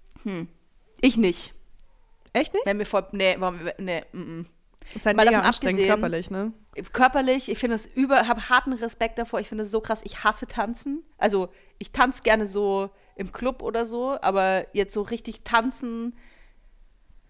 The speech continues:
Speaker 1: wie sagt man denn da, so echtes Tanzen, weißt du, so Cha-Cha-Cha und
Speaker 2: Ballroom. Nee, äh, es ist
Speaker 1: Rumba-Tanzen, das ist
Speaker 2: ja.
Speaker 1: echt nichts für mich,
Speaker 2: Standardtänze.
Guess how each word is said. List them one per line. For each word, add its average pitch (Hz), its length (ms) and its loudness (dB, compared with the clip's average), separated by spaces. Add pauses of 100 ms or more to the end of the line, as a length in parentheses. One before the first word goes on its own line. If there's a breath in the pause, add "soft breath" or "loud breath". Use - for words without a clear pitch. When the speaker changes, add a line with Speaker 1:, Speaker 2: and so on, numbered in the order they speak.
(540)
Speaker 1:
wie 202 80 -8
sagt 247 240 4
man 214 100 2
denn 196 100 -2
da, 185 120 2
so - 100 -8
echtes - 360 -2
Tanzen, 170 480 -6
weißt 185 220 -4
du, 190 60 -10
so 165 160 -6
Cha-Cha-Cha 180 720 -2
und 175 200 -8
Speaker 2:
Ballroom. 196 600 4 (100)
Nee, 202 300 0
äh, - 400 -8
es 220 120 -6
ist - 40 -6
Speaker 1:
Rumba-Tanzen, 185 840 0
das 190 200 0
ist 185 160 -2
Speaker 2:
ja. - 60 -4
Speaker 1:
echt 196 260 -4
nichts 208 200 -6
für 220 60 4
mich, 214 200 2
Speaker 2:
Standardtänze. 170 380 -4